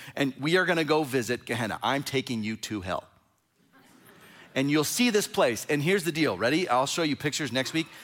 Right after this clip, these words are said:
Hell's beautiful. It's a park now. Like, I remember the first time going by, "All right, this is hell." And there's kids playing soccer. <laughs> Well, this is not what I envisioned hell would be like. Um, you, uh, you wanna hear something funny? Uh, sometimes it will snow and hell freezes over.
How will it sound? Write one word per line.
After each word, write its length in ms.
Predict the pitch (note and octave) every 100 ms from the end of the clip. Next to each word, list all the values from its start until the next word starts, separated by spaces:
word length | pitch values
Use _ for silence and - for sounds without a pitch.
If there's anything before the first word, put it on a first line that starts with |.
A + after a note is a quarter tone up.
| -
Hell's 240 | - D#3+ D3
beautiful. 440 | A#2+ B2+ - D#2+ -
It's 140 | A#2
a 60 | G#2+
park 280 | - D3 D#3+
now. 360 | D#3+ D#3 D#3+ -
Like, 240 | A#2 -
I 60 | A#2+
remember 260 | C3 C3
the 80 | A#2
first 220 | - C3+
time 220 | - C3 B2
going 180 | C3+
by, 200 | A#2+ B2 A2 - - _ -
"All 80 | F2+
right, 160 | A#2
this 180 | F#2+ G2+
is 100 | G#2+
hell." 240 | B2 B2+ -
And 100 | G2+
there's 140 | E2+
kids 220 | - A#2
playing 240 | - B2 G2+
soccer. 500 | - A#2+ C3 D3 C3+
<laughs> 60 |
Well, 160 | C#3+ B2
this 200 | A#2 F#3+
is 140 | G3+
not 320 | F#3 F#3 - E3
what 100 | D#3+
I 80 |
envisioned 380 | D#3+ D#3 D#3 C3
hell 180 | C#3+ C3+
would 100 | C3
be 100 | C3
like. 160 | F3+ C#3 - - - - - _ _ _ _ _ _ -
Um, 340 | C#3 A#2+ G2 -
you, 500 | C3+ D3 D#3+ F#3 D3+
uh, 80 | C3+
you 160 | C3+ C#3+
wanna 160 | C3
hear 240 | B2+ A#2+ A#2+
something 240 | - A#2+
funny? 380 | A2 A#2+ C#3+ D#3+ -
Uh, 160 | A#2
sometimes 460 | G#2 C#3 C3+ C3+ B2
it 60 | A#2
will 100 | G#2
snow 380 | - A2+ D3+ E3 _ _ _ -
and 100 | A#2
hell 220 | A#2+ C3+
freezes 440 | - C3 B2+ B2
over. 320 | G#2 G2 D2+